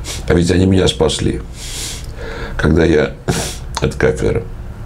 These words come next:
тоже, кстати, одна из вех моей жизни, я разочаровался в химии и говорю: "Ребят, я, наверное, уйду с кафедры".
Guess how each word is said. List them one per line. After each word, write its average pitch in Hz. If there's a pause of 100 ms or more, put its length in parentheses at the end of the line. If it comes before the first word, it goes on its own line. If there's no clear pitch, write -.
(760)
тоже, 64
кстати, 57
одна 53
из 50
вех 58
моей -
жизни, - (1000)
я 92
разочаровался 73
в 53
химии 57
и 58
говорю: 58
"Ребят, 67
я, 78
наверное, 62
уйду 57
с -
кафедры". -